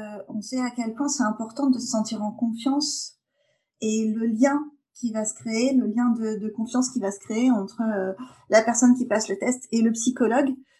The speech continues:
peut avoir une influence considérable aussi sur les résultats. C'est-à-dire que quelqu'un qui se, qui se sent pas bien, qui a peur d'être jugé,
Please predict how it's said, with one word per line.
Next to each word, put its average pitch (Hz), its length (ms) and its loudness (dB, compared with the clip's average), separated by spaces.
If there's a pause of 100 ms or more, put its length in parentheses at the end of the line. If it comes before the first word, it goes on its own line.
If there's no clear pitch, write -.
(140)
peut 226 80 6
avoir 233 220 6
une 240 140 8
influence 240 420 2
considérable 233 640 2
aussi 240 180 -2
sur 240 140 -2
les 196 100 0
résultats. 208 460 0
C'est-à-dire 202 340 -4
que 226 100 -2
quelqu'un 220 360 0
qui - 140 -14
se, - 200 -6 (800)
qui 247 120 2
se 254 140 4
sent 247 200 4
pas 226 120 4
bien, 233 320 6
qui 254 160 2
a 202 80 4
peur 208 180 0
d'être 214 320 -2
jugé, 247 640 2